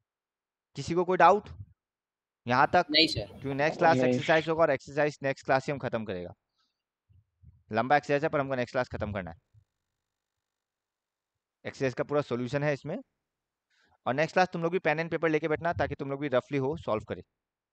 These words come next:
Speaker 1: तो तुम लोग का इलेक्ट्रिसिटी का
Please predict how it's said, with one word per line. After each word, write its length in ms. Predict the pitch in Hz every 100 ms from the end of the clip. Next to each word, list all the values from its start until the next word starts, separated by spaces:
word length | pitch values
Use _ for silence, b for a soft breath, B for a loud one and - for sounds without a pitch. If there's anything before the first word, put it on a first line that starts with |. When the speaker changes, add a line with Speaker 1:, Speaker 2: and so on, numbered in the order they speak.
| _ _ _ _ _ _ _ _ _ _ _ _ _ _ _ _ _ _ _ _ _ 95 _ _ _ _ _ b b b
Speaker 1:
तो 60 | 135
तुम 140 | 151
लोग 100 | 165
का 40 | 185
इलेक्ट्रिसिटी 460 | 170 165 - -
का 100 | 185